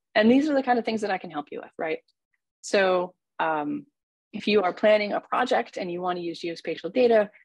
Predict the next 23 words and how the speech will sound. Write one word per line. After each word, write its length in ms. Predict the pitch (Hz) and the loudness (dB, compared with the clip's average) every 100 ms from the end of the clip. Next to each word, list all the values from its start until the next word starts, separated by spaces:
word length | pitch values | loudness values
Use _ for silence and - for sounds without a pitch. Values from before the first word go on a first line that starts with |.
| _ | _
I 60 | 175 | -12
can 160 | - 190 | -6 -6
help 180 | 165 - | -6 -6
you, 480 | 165 160 160 156 - | -4 -2 -2 -4 -2
uh, 220 | 160 160 | 2 2
figure 420 | 160 185 180 190 | 2 0 2 2
out 160 | 190 196 | 2 2
how 420 | 185 196 202 208 | -2 0 2 2
to 120 | 208 | -2
incorporate, 560 | 214 202 226 - 147 131 _ _ | -6 -2 -4 -4 -6 -6 _ _
uh, 240 | 147 143 143 | -10 -6 -6
geospatial 560 | 170 160 165 - 131 - | -6 -4 -4 -2 -6 -6
data 160 | - 135 | -6 -6
into 220 | 131 135 - | -4 -4 -4
that, 180 | 135 - | -4 -2
how, 120 | 175 | 0
what 180 | 185 190 | 0 -2
kind 140 | 196 | -6
of 60 | 180 | -6
tools 280 | - 165 - | -4 -6 -6
you 80 | |
can 160 | - 143 | -6 -6
use. 360 | - 143 - | -6 -10 -16